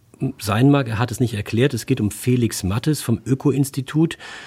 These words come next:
Er gehört einer Kommission an, die die Energiewende wissenschaftlich begleitet, das sogenannte Monitoring der Energiewende. Ähm, wissen Sie,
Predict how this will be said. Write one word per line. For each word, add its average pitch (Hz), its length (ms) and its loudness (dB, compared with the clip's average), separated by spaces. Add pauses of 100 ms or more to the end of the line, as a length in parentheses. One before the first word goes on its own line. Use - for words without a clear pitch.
(140)
Er 117 160 2
gehört 127 240 4
einer 120 180 2
Kommission 120 580 2
an, 147 220 2
die 127 100 -2
die 113 160 -2
Energiewende 117 680 2
wissenschaftlich 117 640 -4
begleitet, 113 640 0 (320)
das - 160 -4
sogenannte 113 380 4
Monitoring 110 720 2
der 101 120 -2
Energiewende. 98 800 0 (460)
Ähm, 104 260 2 (380)
wissen 123 260 4
Sie, 151 360 2